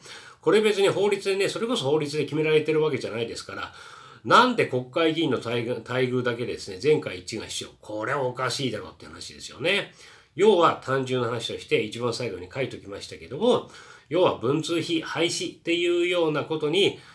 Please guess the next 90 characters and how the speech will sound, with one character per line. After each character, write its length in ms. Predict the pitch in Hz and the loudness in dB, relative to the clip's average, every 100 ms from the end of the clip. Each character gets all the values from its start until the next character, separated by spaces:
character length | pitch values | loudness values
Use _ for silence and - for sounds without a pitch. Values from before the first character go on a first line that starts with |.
| - | -12
え 520 | 131 147 147 143 139 127 | -2 2 2 4 2 0
ー、 80 | |
実 200 | 131 - | -4 -2
際 80 | 139 | -2
に 40 | 110 | -4
で 80 | |
す 120 | - 139 | -4 0
ね、 160 | 135 | 0
議 180 | 110 131 | 4 2
案 160 | 139 131 | 4 0
が 100 | 120 | -2
進 300 | 123 165 185 | -4 -4 -2
ん 40 | |
で 80 | 185 | -2
い 60 | 180 | 0
く 60 | |
で 80 | 165 | 0
し 100 | 147 | 0
ょ 100 | 131 | -2
う 40 | |
っ 40 | 123 | -2
て 80 | 139 | -4
い 40 | |
う 40 | |
こ 80 | 147 | -2
と 80 | 147 | 0
に 120 | 131 | -2
対 220 | 135 135 | 0 -2
す 100 | 117 | -2
る 120 | 175 - | -2 -2
警 240 | - 139 143 | 0 2 2
戒 220 | 143 123 | 0 -2
感 220 | - 87 | -4 -8
が 280 | 127 160 - - | -2 -2 -2 -14
現 120 | 104 117 110 | -4 0 0
れ 60 | 98 | -2
て 120 | - | -12
る。 120 | - - | -16 -4
だ 140 | 175 | -2
か 80 | 165 | 2
ら、 240 | 190 - - - - | 0 -2 -10 -20 -4
え 460 | 113 117 113 110 110 | 0 2 2 0 -2
ー、 60 | |
ま 100 | 123 | -4
あ、 40 | 101 | -4
与 160 | 107 | -6
党 140 | 107 - | -8 -12
の 100 | - | -16
で 100 | - | -16
す 120 | 117 | -12
ね、 100 | 104 | -10
自 160 | 95 107 | -8 -8
民 200 | 73 - - - | -10 -16 -20 -20
を 80 | 85 | -18
含 260 | - 185 185 | -12 -4 -2
め 80 | |
て 80 | - | -4
で 80 | - | -8
す 160 | - 120 | -8 -6
ね、 160 | 127 - | -6 -8
話 360 | - 104 107 110 | -14 -10 -10 -10
が 100 | - | -10
進 240 | - 160 | -8 -2
ま 80 | 156 | -2
な 60 | |
い 20 | - | -4
っ 40 | _ | _
て 80 | - | -6
い 60 | 123 | -4
う 20 | |
よ 60 | 92 | -4
う 20 | |
な 60 | |
話 280 | - 95 - | -10 -12 -12
で 100 | 80 | -10
す。 240 | 120 - _ _ _ _ _ 98 | -10 -12 _ _ _ _ _ -14
お 120 | 98 | -8
か 180 | 110 104 | -4 -4
し 140 | - | -6
い 20 | |
よ 80 | 98 | -8
ね 200 | 87 101 | -10 -10
っ 40 | 98 | -10
て 80 | |
こ 140 | - 80 | -14 -18
と 60 | |
で 60 | 78 | -14
す 120 | - | -14
よ 60 | - | -10
ね。 400 | 139 127 165 135 | -8 -4 -6 -6